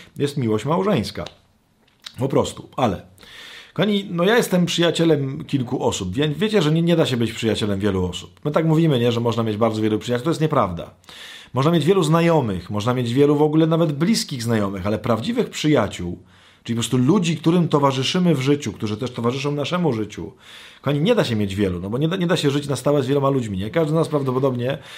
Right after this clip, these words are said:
ma tam kilku dosłownie przyjaciół, nie? No, ja mam kilku przyjaciół. I wiem, że nie jestem amicus perfectus, czyli amiga perfecta, nie ona.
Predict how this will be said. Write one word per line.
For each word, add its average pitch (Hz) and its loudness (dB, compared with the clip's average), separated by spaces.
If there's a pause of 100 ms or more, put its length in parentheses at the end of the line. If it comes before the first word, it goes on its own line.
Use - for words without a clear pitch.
(160)
ma 135 -2
tam 156 2
kilku 156 0
dosłownie 98 -4
przyjaciół, - -8
nie? 156 -8
No, 175 -8
ja 196 0
mam 196 -2
kilku 151 -2
przyjaciół. 110 -4 (800)
I 127 -2
wiem, 190 4
że 175 2
nie 175 4
jestem 90 -2 (500)
amicus 120 -2
perfectus, - -6 (360)
czyli 98 -6
amiga 107 -4
perfecta, 92 -8
nie 101 -10
ona. 90 -6